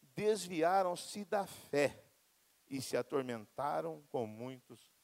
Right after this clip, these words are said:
sofrimentos. Olha isso. Dinheiro não tem problema. Mas se você ama o dinheiro, sai fora dessa,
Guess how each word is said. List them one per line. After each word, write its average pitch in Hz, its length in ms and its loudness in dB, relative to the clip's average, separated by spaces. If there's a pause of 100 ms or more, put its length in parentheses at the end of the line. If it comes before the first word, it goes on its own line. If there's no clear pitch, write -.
(140)
sofrimentos. 104 640 -12 (1500)
Olha 147 240 -2
isso. - 380 -16 (880)
Dinheiro 110 340 -8
não 185 80 -12
tem 202 120 -10
problema. 139 360 -10 (840)
Mas 92 140 -14
se - 140 -14
você 120 420 -6
ama 180 260 -6
o 190 60 -10
dinheiro, 113 420 -12 (1080)
sai - 320 -10
fora 113 280 -6
dessa, 110 260 -10